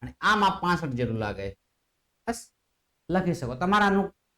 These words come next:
અનુમાન તમે પણ તમારા પ્રમાણે લખી દેજો કયો મોટો છે. ના-, નોર્મલ હશે, ડિફરન્ટ હશે તો કંઈ વાંધો નથી. ચલો થોડા આગળ વધીશું.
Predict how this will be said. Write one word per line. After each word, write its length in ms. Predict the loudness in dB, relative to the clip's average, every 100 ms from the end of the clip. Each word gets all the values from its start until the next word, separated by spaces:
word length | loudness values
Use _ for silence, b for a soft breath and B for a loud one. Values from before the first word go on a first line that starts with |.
| -4
અનુમાન 340 | 0 2 0
તમે 240 | 0 0 2
પણ 160 | 0
તમારા 260 | 0 -2 -2
પ્રમાણે 360 | -2 0 0
લખી 140 | 0 -4
દેજો 300 | -4 -6 -8 _ _ _ -2
કયો 160 | 0
મોટો 320 | 0 0 -2 -4
છે. 140 | -4
ના-, 240 | -4 -4 -2
નોર્મલ 320 | 0 2 2
હશે, 240 | 0 -2 -2
ડિફરન્ટ 320 | -4 -2 -2
હશે 140 | -4 -6
તો 60 | -4
કંઈ 100 | -2
વાંધો 540 | 0 0 0 -2 -6 _ _ -6
નથી. 520 | -2 -2 -4 -8 -8 _ _ _ _ _ _ -4
ચલો 460 | 0 2 2 -2 -6
થોડા 180 | 0 0
આગળ 140 | 0
વધીશું. 500 | 0 0 -2 -6 -16